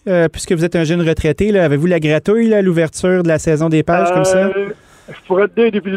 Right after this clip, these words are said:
Speaker 2: deux, trois jours, oui, mais je m'occupe à, à côté. Je m'occupe, c'est ça.
Speaker 1: Ah
Speaker 2: Je vais
Speaker 1: oui ?
Speaker 2: aller aider mon garçon probablement à mettre le car à l'eau. Je sais pas si je dirais les mettre à l'eau parce qu'il a quand même son, son équipage, là, mais je vais
Speaker 1: Oui,
Speaker 2: aller
Speaker 1: oui.
Speaker 2: aider comme, euh, changer son bateau, mais, euh, non, j'ai, j'ai décidé de, c'était ça.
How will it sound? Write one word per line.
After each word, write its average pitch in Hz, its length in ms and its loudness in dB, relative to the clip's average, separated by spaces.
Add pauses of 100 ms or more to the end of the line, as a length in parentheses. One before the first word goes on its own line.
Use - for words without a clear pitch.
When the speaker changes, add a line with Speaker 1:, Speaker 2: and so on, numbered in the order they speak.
(120)
Speaker 2:
deux, 208 100 2
trois 196 180 -2
jours, 190 340 2
oui, 196 160 2
mais 214 120 0
je 156 60 -4
m'occupe 190 300 -2
à, 185 60 -2
à 151 260 -6
côté. 151 340 -8 (340)
Je - 140 -8
m'occupe, 160 360 -4 (160)
c'est 143 120 -10
ça. 160 80 -10 (440)
Speaker 1:
Ah - 100 -4
Speaker 2:
Je 151 40 2
vais 139 100 0
Speaker 1:
oui ? 165 40 0
Speaker 2:
aller 175 140 0
aider 175 140 0
mon 175 120 -2
garçon 165 300 -2
probablement 170 380 0
à - 40 -4
mettre 156 140 -6
le 151 60 -2
car 156 200 -2
à 147 80 2
l'eau. 156 460 0 (420)
Je - 60 -18
sais 156 40 -8
pas 208 120 -2
si 175 80 -10 (120)
je 160 60 -4
dirais 180 140 2
les 180 100 -2
mettre 175 160 -2
à 156 40 -2
l'eau 175 120 2
parce 226 160 0
qu'il 175 140 -8
a 165 60 -2
quand 151 100 -4
même 165 260 -2
son, 151 140 -4
son 147 160 -4
équipage, 156 500 -2
là, 175 100 -2
mais 151 100 -8
je 123 40 -8
vais 123 60 -10
Speaker 1:
Oui, 127 60 -2
Speaker 2:
aller 110 100 0
Speaker 1:
oui. 123 100 -2
Speaker 2:
aider 135 160 -10
comme, 131 220 -10
euh, 135 80 -2 (1080)
changer 156 220 0
son 170 80 0
bateau, 165 220 0
mais, 196 80 0
euh, 170 280 0
non, 175 260 -2
j'ai, 156 240 -2
j'ai 156 120 -2
décidé 160 400 -4
de, 151 400 -2 (200)
c'était 156 240 -2
ça. - 120 -14